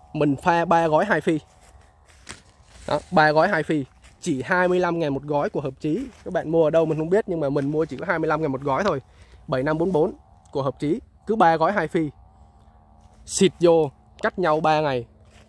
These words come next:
xịt một lần. Cách nhau ba ngày xịt một lần là mình đảm bảo với các bạn là nó cực kỳ mau già lá. Mà cái bảy năm bốn bốn nó đậu trái hay lắm. Xịt ngoài lá bên trong nó đậu trái hay lắm, nó đậu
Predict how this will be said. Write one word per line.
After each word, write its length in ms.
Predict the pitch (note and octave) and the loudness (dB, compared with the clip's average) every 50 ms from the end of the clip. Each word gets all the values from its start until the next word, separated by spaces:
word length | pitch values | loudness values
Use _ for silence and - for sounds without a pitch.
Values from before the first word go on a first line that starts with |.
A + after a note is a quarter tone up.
| _ _ - | _ _ -6
xịt 180 | - E3+ C3+ | -4 -4 -2
một 120 | C#3+ C#3+ C#3 | -2 -2 -2
lần. 220 | C#3 C#3 B2+ A#2+ - - - - - - - - _ _ _ _ _ | -2 -2 -2 -4 -8 -12 -18 -20 -20 -20 -20 -20 _ _ _ _ _
Cách 140 | - G3 - | -4 -2 0
nhau 140 | F#3 D#3 D3+ | 0 2 2
ba 160 | D#3 D#3 D3 | 2 2 2
ngày 120 | D3 C3+ | 0 -2
xịt 140 | B2+ - C3+ | -4 -6 -8
một 120 | C3 C3 C3 | -8 -6 -4
lần 200 | B2+ B2 A#2 A2+ - _ _ _ _ _ _ _ - | -4 -4 -6 -8 -14 _ _ _ _ _ _ _ -8
là 400 | - C#3+ C#3 C3+ C3 B2+ A#2+ A#2+ A#2 A#2+ - _ _ - | -6 -2 0 0 0 0 -2 -4 -6 -8 -12 _ _ -8
mình 200 | C3+ C3 B2+ C3 | -8 -8 -6 -4
đảm 200 | B2+ A2+ A#2+ C3+ | -4 -2 -2 -2
bảo 120 | B2 A2 | -2 -2
với 100 | B2 D3 | -2 -2
các 120 | F#3 F3+ F3+ | -2 -2 -2
bạn 160 | E3 - C3+ | -2 -4 -4
là 80 | C3+ | -6
nó 100 | C3 C#3 - - | -6 -6 -2 0
cực 180 | F#3 E3+ - - | 0 0 2 2
kỳ 140 | F3+ D#3 | 2 4
mau 160 | D3 D3+ D3+ D#3 | 4 4 4 4
già 140 | D3+ C3+ | 2 2
lá. 240 | B2+ B2+ B2+ C#3 G#3 - - - - - - - - - | 2 0 -2 -2 -4 -6 -8 -16 -20 -20 -20 -18 -8 -4
Mà 120 | D3 C3+ - _ _ _ _ | -2 -2 -2 _ _ _ _
cái 100 | - G#3 | 2 2
bảy 160 | G#3 C#3 A#2+ | 4 4 2
năm 140 | B2+ C#3 D3+ | 2 2 2
bốn 160 | E3 F3+ F#3 | 2 2 4
bốn 160 | F3 D3+ E3 F#3+ | 4 4 4 2
nó 80 | G3+ | 2
đậu 160 | G#3 F#3+ D#3 - - | 0 -2 -4 -4 -4
trái 200 | - D3+ F#3 G3 G#3+ | -4 -2 -2 -2 2
hay 200 | - F#3 D#3+ C#3 | 4 4 4 4
lắm. 220 | C#3 D3 A#3 E4 C#4 - _ _ _ - _ - - - - - - - - - - | 4 2 0 -2 -6 -10 _ _ _ -20 _ -20 -20 -20 -20 -20 -20 -20 -20 -18 -2
Xịt 240 | - F#3+ D#3+ - | 0 0 2 4
ngoài 140 | D3+ C#3 A#2+ | 2 2 2
lá 220 | C3+ A#2 C3 D3+ F#3+ | 2 0 0 -2 -2
bên 160 | F3 D#3 D3 | -2 -2 0
trong 140 | E3+ C#3 C3+ | 0 0 0
nó 60 | D3 | 0
đậu 180 | - D3+ - | 0 -2 0
trái 180 | D3 D3 B2+ E3 | 0 -2 -2 0
hay 160 | F3+ G3 D3+ | 0 0 0
lắm, 180 | C#3 B2+ B2+ D3+ | 0 0 -2 -2
nó 60 | F#3 | -2
đậu 140 | G3 F3+ | -2 -2